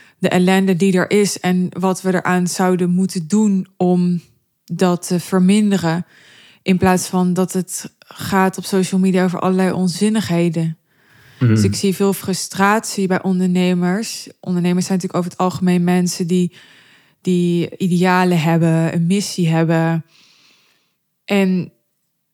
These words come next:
Speaker 1: ja, ik, ik snap heel goed dat je vanuit die idealen denkt van, ehm,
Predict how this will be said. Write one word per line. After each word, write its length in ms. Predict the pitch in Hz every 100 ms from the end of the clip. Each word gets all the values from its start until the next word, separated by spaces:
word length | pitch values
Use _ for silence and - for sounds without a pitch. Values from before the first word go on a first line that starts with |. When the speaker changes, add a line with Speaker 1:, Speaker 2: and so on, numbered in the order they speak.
| _ _ _ _ _ -
Speaker 1:
ja, 260 | 202 208
ik, 100 | 190
ik 260 | - - 170
snap 300 | - 214 202
heel 180 | 208 202
goed 380 | - 240 - -
dat 260 | 196 190
je 440 | 202 190 190 190 180 - _ _ _ _ _ _ _ _ _
vanuit 540 | - 196 - 208 214
die 140 | 214
idealen 640 | - 196 196 190 190 190 175
denkt 420 | 190 190 185 -
van, 360 | 190 185 180
ehm, 340 | 180 180 180